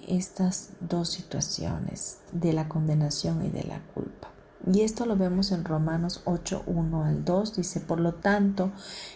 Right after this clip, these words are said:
ya no hay ninguna condenación para lo que,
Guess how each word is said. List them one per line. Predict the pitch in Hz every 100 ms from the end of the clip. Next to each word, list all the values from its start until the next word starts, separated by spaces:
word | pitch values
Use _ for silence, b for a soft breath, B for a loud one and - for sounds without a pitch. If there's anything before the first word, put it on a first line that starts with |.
| B
ya | 190 233
no | 269 262
hay | 240 226
ninguna | 226 208 196 190 196
condenación | 180 160 151 151 156 - 190 165 165 - - - - - - - - - -
para | 190 185
lo | 185
que, | 180